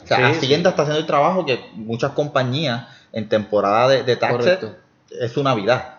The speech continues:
Speaker 2: Pues, ve, yo pienso que, y ahí yo no me quedo, yo creo que todas las industrias y los profesionales de alguna forma tienen que reinventarse.
Speaker 1: Ujú.
Speaker 2: Este, yo creo que si una persona solamente se dedica a planillas, pues trabajará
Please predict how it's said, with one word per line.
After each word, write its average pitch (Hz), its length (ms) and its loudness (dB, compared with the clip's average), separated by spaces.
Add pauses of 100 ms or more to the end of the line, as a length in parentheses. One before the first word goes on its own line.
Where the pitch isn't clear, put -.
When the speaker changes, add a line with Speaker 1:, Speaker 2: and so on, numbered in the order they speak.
(180)
Speaker 2:
Pues, 123 240 -6 (360)
ve, 156 280 2
yo 135 160 -4
pienso 160 360 -4
que, 139 400 -2 (100)
y 131 120 -2
ahí 143 200 0
yo 170 120 0
no 170 80 -2
me 156 100 -2
quedo, 147 200 0
yo 117 120 -2
creo 127 140 -4
que 131 100 -4
todas 131 280 -2
las 131 180 -4
industrias 123 580 -6
y 113 40 -4
los 113 120 -8
profesionales 117 680 -6
de 113 60 -8
alguna 110 280 -10
forma 120 260 -8
tienen 117 200 -6
que 123 120 -6
reinventarse. 117 680 -10 (380)
Speaker 1:
Ujú. 120 200 -6
Speaker 2:
Este, 104 920 -10 (420)
yo 110 120 -8
creo 117 120 -4
que 113 40 -8
si 120 100 -12
una 120 120 -8
persona 120 300 -6
solamente 117 400 -8
se 120 140 -8
dedica 113 680 -6
a 110 140 -10
planillas, 117 760 -6 (500)
pues 107 140 -14
trabajará 107 960 -6